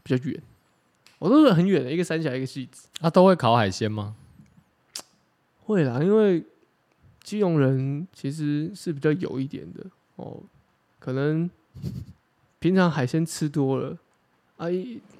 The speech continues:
Speaker 1: 没有吃海鲜也会不习惯。
Speaker 2: 对嘛，哦，
Speaker 1: 哎，不习惯。
Speaker 2: 还是要烤一下。
Speaker 1: 还是要烤一下，
Speaker 2: 对。
Speaker 1: 对，会感到不习惯，所以还是要烤一下。那至于那个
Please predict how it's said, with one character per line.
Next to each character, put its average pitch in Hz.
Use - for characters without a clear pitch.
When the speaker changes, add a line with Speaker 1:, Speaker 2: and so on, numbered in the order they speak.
Speaker 1:
没 160
有 180
吃 165
海 143
鲜 143
也 135
会 143
不 151
习 -
惯。 -
Speaker 2:
对 139
嘛， 107
哦， 92
Speaker 1:
哎， 131
不 -
习 -
惯。 110
Speaker 2:
还 110
是 131
要 135
烤 92
一 87
下。 90
Speaker 1:
还 123
是 127
要 131
烤 -
一 -
下， 92
Speaker 2:
对。 120
Speaker 1:
对， 120
会 170
感 127
到 131
不 147
习 131
惯， 131
所 135
以 135
还 127
是 135
要 127
烤 -
一 -
下。 -
那 151
至 160
于 135
那 139
个 123